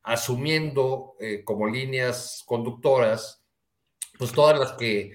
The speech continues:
caen muy bien a los oídos de cierta clase media, ¿no? Ella misma lo dice en el arranque del, del spot, ¿no? "A ti que te han llamado fifí", o sea, es un spot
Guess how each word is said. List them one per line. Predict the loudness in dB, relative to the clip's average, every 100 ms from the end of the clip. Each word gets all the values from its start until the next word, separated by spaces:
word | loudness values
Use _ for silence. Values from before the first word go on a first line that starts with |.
| -20 _ -2
caen | 2 2 0
muy | -4
bien | 0 0 0
a | -2
los | -2 -2 0
oídos | 0 -2 -4 -6
de | -6
cierta | 0 0 0 -4 -4
clase | -2 -2 -4
media, | -8 -8 -8 -10 -12 _ _
¿no? | -20 _ _ _ _ _
Ella | 4 4
misma | 4 0 0
lo | 0
dice | 0 0 0
en | 0
el | 0
arranque | 0 -2 -2 -2
del, | -2 -4 -10 -16 -20 _ _ _ _ -6
del | -2 -2
spot, | -2 2 2 2 -8
¿no? | -8 -4
"A | -4
ti | -2 -2
que | 0
te | 0
han | 2
llamado | 2 2 2
fifí", | 0 -4 -4 -4 -6
o |
sea, | -2 0
es | 0 0
un | -2
spot | -2 -2 2 2 2 -10